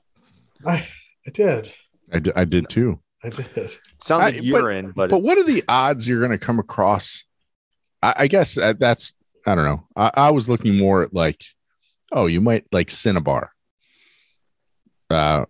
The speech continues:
Speaker 2: which is mercury sulfide. So you might
Speaker 3: Yeah.
Speaker 2: actually come across cinnabar. I, I don't know. But, um, so mercury,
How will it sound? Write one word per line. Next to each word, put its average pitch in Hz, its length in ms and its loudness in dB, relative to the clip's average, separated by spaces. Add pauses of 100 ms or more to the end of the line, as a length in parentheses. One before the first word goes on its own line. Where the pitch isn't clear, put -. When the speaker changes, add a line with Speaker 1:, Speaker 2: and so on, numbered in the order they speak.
Speaker 2:
which 92 240 0
is 78 380 -2 (460)
mercury 101 520 0
sulfide. 69 580 -4 (720)
So - 160 -2
you 92 180 0
might 104 240 2
Speaker 3:
Yeah. 98 100 2
Speaker 2:
actually 92 280 0
come 92 220 0
across 82 600 0 (140)
cinnabar. 73 680 0
I, 107 120 2 (140)
I 101 100 2
don't 53 120 -8
know. - 160 -16 (680)
But, 85 200 -2 (180)
um, 80 440 0 (640)
so 92 280 2
mercury, 98 640 2